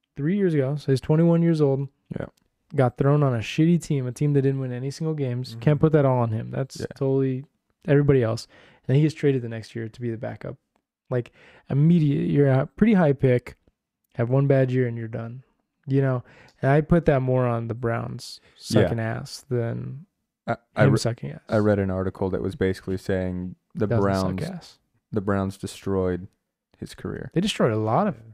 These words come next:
Speaker 1: players' careers, if we're
Speaker 2: Yeah.
Speaker 1: being honest. When these teams draft somebody or when these teams hire coaches and move on from them after a year,
Speaker 2: Yeah.
Speaker 1: it really frustrates me, man. Like, the Browns are notorious for that. They've had so many coaches with, like,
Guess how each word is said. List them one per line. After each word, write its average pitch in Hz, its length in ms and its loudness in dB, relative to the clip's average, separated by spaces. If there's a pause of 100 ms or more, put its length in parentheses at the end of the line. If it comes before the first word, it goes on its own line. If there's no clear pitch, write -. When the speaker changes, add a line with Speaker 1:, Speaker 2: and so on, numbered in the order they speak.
(160)
Speaker 1:
players' 117 340 -4
careers, 131 300 0
if 120 80 -2
we're 147 80 4
Speaker 2:
Yeah. 175 60 2
Speaker 1:
being 151 140 4
honest. 135 380 0
When 151 120 4
these 214 200 2
teams 165 400 2
draft 120 320 2
somebody 151 400 4
or 120 220 2
when 127 240 -2
these 135 240 -2 (500)
teams 156 340 2
hire 131 340 2
coaches 143 680 0 (100)
and 131 140 0
move 123 160 2
on 117 240 -2
from 143 160 -2
them 139 180 -2
after 127 280 -4
a 120 40 0
year, 123 440 -4 (200)
Speaker 2:
Yeah. - 180 -10 (180)
Speaker 1:
it - 60 2
really 180 180 6
frustrates 139 540 0
me, 120 80 0
man. 117 220 -2
Like, 123 180 -2
the - 100 2
Browns 139 400 0
are 131 60 -2
notorious 131 440 0
for - 120 -8
that. 113 180 -10
They've 139 180 0
had 147 220 0
so 135 160 -2
many 143 140 0
coaches 131 500 0
with, 123 220 2
like, 123 200 0